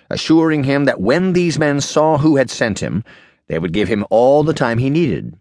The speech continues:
True to his word, he gave the young author access to the brains of the era's great thought leaders, including Thomas Edison, Henry Ford, Alexander Graham Bell, and the Rockefellers, among others.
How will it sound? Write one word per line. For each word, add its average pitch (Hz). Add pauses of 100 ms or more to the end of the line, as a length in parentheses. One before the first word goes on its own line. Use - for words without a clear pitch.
(1040)
True 101
to 113
his 170
word, 143
he 131
gave 127
the 131
young 135
author 131
access 123
to 135
the 110
brains 127
of 139
the 123
era's 123
great 113
thought -
leaders, 71 (480)
including 98
Thomas 92
Edison, 175 (320)
Henry 139
Ford, 147 (300)
Alexander 131
Graham 131
Bell, 143 (260)
and 107
the 135
Rockefellers, 107
among 117
others. 87